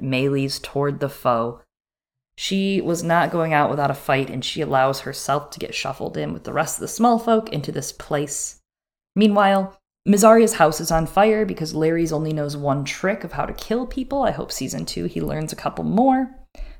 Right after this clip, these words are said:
Rhaenys gets separated from Eric. She gets forced to go to the coronation. Worst day ever. And then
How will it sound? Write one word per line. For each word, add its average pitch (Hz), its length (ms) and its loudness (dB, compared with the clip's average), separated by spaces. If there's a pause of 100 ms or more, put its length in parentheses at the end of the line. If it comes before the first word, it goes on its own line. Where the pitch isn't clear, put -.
(240)
Rhaenys 254 380 4
gets 214 200 0
separated 180 480 -2
from 170 180 -6
Eric. 151 400 -2
She - 160 -14
gets - 260 -10
forced 139 360 -8
to - 60 -12
go 139 120 -6
to - 80 -8
the - 80 -8
coronation. 196 840 -2
Worst - 300 -6
day - 240 -6
ever. 208 440 -2 (300)
And 196 200 2
then 254 400 6